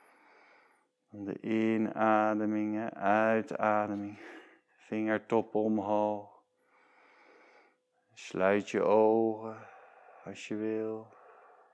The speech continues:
Maak contact met de oefening en met de stretch.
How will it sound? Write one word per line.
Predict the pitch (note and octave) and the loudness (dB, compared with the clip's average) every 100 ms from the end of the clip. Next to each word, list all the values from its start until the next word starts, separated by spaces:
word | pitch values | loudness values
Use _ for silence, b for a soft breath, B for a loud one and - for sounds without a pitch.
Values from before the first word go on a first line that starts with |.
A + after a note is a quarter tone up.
| b b _ b b b b b | b b _ b b b b b
Maak | - G#2 G#2 | -8 -6 -4
contact | A2 G2+ A2 G#2+ | -6 0 0 2
met | G#2+ G#2 | -2 -4
de | F#2 - | -6 -4
oefening | G#2+ G#2 G2+ G#2 G#2 | -4 -2 -4 -2 -2
en | G#2 | 0
met | G2+ G2 | -2 -4
de | - | -12
stretch. | - - G#2+ A#2+ B2 B2 - - - | -20 -10 0 2 2 -2 -20 -20 -20